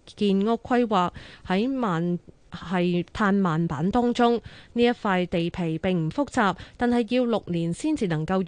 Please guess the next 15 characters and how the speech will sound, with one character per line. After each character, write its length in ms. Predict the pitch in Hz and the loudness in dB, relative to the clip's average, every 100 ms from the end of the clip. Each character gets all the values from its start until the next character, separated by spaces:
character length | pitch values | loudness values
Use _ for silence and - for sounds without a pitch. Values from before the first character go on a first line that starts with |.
| 156 | -2
完 160 | 147 | -2
工， 320 | 156 247 254 - | 2 2 2 -2
較 200 | 190 175 | -4 -4
人 220 | 156 139 | -4 -6
失 140 | 143 233 | -4 0
望。 320 | 208 170 - - - - - | 2 0 -4 -12 -20 -20 -10
特 80 | - | -6
區 180 | 190 240 | 0 0
政 180 | 233 190 | 2 0
府 160 | 180 240 | 0 0
唔 140 | 175 | 0
能 180 | 165 170 | 0 0
夠 180 | 208 226 | 0 0
口 200 | 180 240 | 0 -4
說 260 | - 254 | 0 2